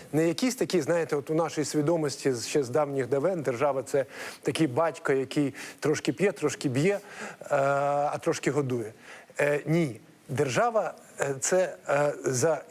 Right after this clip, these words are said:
європейським, е, підходом, за цивілізованим підходом, це твій інструмент, в якого ти ви-, маєш право вимагати, який ти створив для задоволення тих своїх потреб, які ти не можеш задовольнити в межах приватних відносин.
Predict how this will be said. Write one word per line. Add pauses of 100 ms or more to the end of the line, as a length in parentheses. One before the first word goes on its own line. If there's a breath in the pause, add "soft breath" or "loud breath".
європейським,
е, (200)
підходом,
за (100)
цивілізованим
підходом, (280 loud breath)
це (160)
твій
інструмент, (360 loud breath)
в
якого
ти
ви-,
маєш
право
вимагати,
який
ти
створив
для
задоволення
тих
своїх
потреб,
які
ти
не
можеш
задовольнити
в
межах (320 loud breath)
приватних
відносин.